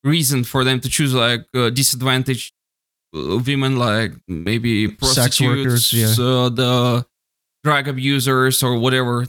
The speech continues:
Speaker 1: the
Speaker 2: Right.
Speaker 1: drifters.
Speaker 2: Mm-hmm.
Speaker 1: And, uh,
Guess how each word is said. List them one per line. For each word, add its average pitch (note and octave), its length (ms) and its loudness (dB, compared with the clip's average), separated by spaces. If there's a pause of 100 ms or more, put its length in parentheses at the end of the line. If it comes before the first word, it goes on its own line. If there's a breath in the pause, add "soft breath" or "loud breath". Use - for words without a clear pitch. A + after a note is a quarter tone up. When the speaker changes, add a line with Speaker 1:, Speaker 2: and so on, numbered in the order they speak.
(120)
Speaker 1:
the A#2+ 160 2
Speaker 2:
Right. A2 80 0
Speaker 1:
drifters. C3+ 920 0 (460)
Speaker 2:
Mm-hmm. C3+ 220 4 (200)
Speaker 1:
And, A#2+ 260 2
uh, A#2+ 480 2